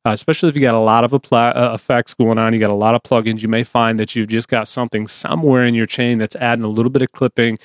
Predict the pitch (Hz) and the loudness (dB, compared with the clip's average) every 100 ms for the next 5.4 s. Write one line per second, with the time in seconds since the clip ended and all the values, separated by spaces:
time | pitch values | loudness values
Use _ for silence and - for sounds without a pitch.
0 | _ _ - 113 104 110 104 107 123 131 | _ _ -4 -4 -2 -4 -6 0 4 4
1 | 147 131 123 113 - - 123 113 127 - | 4 2 2 0 -4 -4 0 -2 -4 -10
2 | - 120 107 107 104 - 117 120 123 113 | -4 -2 0 0 -2 -2 2 2 2 0
3 | 113 113 - 104 110 113 - 113 107 104 | 0 -2 -4 -4 -2 -4 -2 -2 2 2
4 | 107 107 - 110 101 113 120 208 185 143 | 2 -2 -4 -6 -6 -6 2 2 4 4
5 | 123 110 113 | 2 2 -4